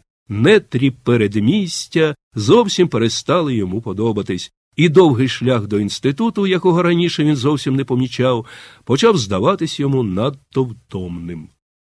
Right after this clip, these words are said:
Крім того, позираючи у свій майбутній добробут, він вбачав реальні можливості стати ближче до міської культури, одвідувати театри, кіно, виставки й доповіді, а відстань його помешкання від центру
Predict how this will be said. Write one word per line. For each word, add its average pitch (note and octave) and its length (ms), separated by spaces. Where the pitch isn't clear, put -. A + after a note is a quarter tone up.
Крім F#3 240
того, A#3+ 300
позираючи D3 680
у B2 220
свій B2 300
майбутній A#2+ 560
добробут, F3+ 540
він B3 260
вбачав G#3 540
реальні F3+ 380
можливості F3 640
стати D3+ 400
ближче E3 560
до F3 140
міської E3 460
культури, C#3 720
одвідувати C3 640
театри, G#2+ 600
кіно, G2+ 520
виставки A2 640
й F#2+ 40
доповіді, B2 680
а C#3+ 160
відстань F3+ 460
його D3 200
помешкання C3+ 600
від G#2 180
центру F3 640